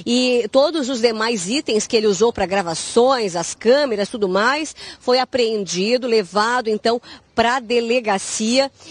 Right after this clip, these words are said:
E a Polícia Militar também disse que durante essas gravações foram usadas crianças, adolescentes que portaram essas airsofts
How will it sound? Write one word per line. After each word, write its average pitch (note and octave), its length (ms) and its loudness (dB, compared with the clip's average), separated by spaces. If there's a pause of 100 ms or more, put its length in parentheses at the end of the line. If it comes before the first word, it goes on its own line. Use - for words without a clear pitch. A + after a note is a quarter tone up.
(160)
E C4 500 -2
a G#3+ 140 -4
Polícia C4+ 500 -2
Militar A#3+ 380 -2
também G#3 320 0
disse C4 280 -4
que C#4+ 140 -4
durante C#4+ 460 0
essas B3 280 -2
gravações A3 840 0 (280)
foram C#4+ 360 2
usadas B3+ 580 0
crianças, C#4+ 720 0
adolescentes A#3+ 760 -2
que C4 80 -6
portaram A#3+ 640 0
essas A#3 340 -2 (200)
airsofts B3 840 -2